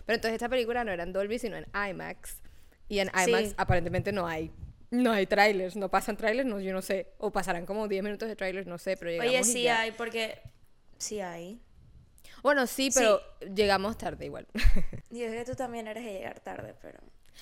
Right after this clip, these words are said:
Speaker 1: Igual, o sea, no sé, tú que te la viste completa, no sé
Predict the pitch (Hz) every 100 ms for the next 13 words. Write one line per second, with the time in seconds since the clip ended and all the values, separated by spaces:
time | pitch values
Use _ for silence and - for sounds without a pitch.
0 | - 214 233 - 240 254 - 233 233 -
1 | 254 262 302 - - - - - 233 226
2 | 247 220 185 214 214 180 175 175 - 185
3 | 185 - 202 220 233 -